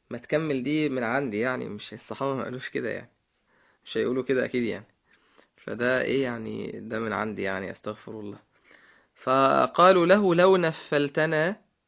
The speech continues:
بقية ليلتنا"، يعني يا رسول الله يعني إيه، إحنا عايزين نكمل صلاة. فقال: "إن الرجل إذا صلى مع الإمام حتى ينصرف كتب له بقية ليلته".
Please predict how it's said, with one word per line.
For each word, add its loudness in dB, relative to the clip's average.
بقية 2
ليلتنا"، 0
يعني -2
يا 4
رسول 0
الله 2
يعني 0
إيه، -4
إحنا -6
عايزين 2
نكمل 0
صلاة. 0
فقال: 6
"إن 4
الرجل 4
إذا 4
صلى 2
مع 4
الإمام 0
حتى 2
ينصرف 2
كتب 0
له 2
بقية 0
ليلته". -2